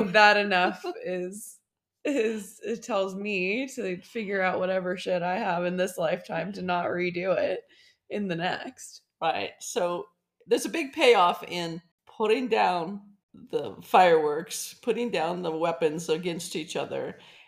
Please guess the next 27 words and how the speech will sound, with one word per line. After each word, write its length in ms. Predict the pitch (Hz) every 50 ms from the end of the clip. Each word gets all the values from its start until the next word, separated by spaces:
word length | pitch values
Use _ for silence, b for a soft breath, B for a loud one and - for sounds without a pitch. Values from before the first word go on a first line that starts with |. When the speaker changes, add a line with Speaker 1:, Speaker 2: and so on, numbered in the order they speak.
| B B -
Speaker 2:
and 340 | 180 175 175 170 170 165 - - _ _ _
you 220 | - 170 185 214
taking 340 | 226 262 233 180 - - 185
the 80 | 175 190
higher 240 | 190 147 - -
ground. 440 | 269 - 135 98 - - - - - _ _ _ _ _ _ _ _ _ _ _ _ _ _ _ _ _ _ _ _ -
Speaker 1:
Mm-hmm. 480 | 226 226 214 208 190 - - - - 202 220 _ _ -
Speaker 2:
Let's 200 | - - - -
be 140 | - 285
happy, 680 | 254 233 180 165 180 - - 180 160 151 147 139 - 117
enlightened, 680 | 139 151 143 147 156 165 - - 76 - - - - - - _ _ _ _ _ _ _
joyful, 640 | - - 147 160 175 - - - 156 - - - - _
creative, 720 | - - 143 135 123 139 160 147 - - 82 156 - - _ _ _ -
inspired. 680 | 180 175 - - - - - 76 - - - - - - _ _ _ _ _ _ _ _ _ _ _ _ _ _ _ -
And 120 | - 165 165
connected 540 | - 196 151 147 143 143 - - 156 - -
to 200 | - 208 156 151
our 160 | 143 143 143
higher 280 | 165 180 135 131 - 165
selves. 680 | - - - - - - - - - - - - - _ _ _ _ _ -
That 140 | 247 226
seems 300 | - - 247 202 175 -
like 140 | - - -
a 60 | 127
good 220 | 123 - - - -
option. 480 | - 139 - - - - - - 202 _ _ _ _ _ _ _ _ _ _ _ _ B B B B B B B B B B B B -
Speaker 1:
It, 440 | - 214 208 190 - - - - _